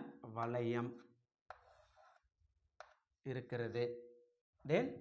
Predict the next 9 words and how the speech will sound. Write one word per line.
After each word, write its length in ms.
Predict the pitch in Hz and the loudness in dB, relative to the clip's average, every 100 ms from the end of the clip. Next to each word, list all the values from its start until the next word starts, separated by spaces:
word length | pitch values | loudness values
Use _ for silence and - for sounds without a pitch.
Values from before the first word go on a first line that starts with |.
| - 139 | -4 2
அது 140 | 143 143 - | 2 2 0
கூட 300 | 170 190 180 147 262 - - - - _ _ - 156 | 4 6 8 8 8 4 -8 -18 -20 _ _ 0 6
டைசோனியம் 840 | 180 240 220 233 208 170 180 220 - - - | 8 8 8 8 8 8 8 6 0 -8 2
குளோரைடு 520 | 170 196 196 160 185 - | 6 8 8 8 6 2
சேர்ந்திருக்கிறாங்க. 760 | 139 131 127 123 131 123 120 120 131 - - _ _ _ - 147 | 0 0 0 -2 -2 -2 0 0 0 -4 -20 _ _ _ -2 8
டையசோ 720 | 180 233 240 185 143 160 165 147 - 131 | 8 10 10 10 10 8 10 8 4 0
அப்படின்னா 520 | 135 131 127 120 147 185 208 - - 143 | 0 0 0 4 4 4 2 -6 -2 6
ஒரு 160 | 165 185 165 | 8 10 8
நைட்ரஜனுக்கு 720 | 151 202 214 190 160 151 147 | 6 6 6 6 6 4 2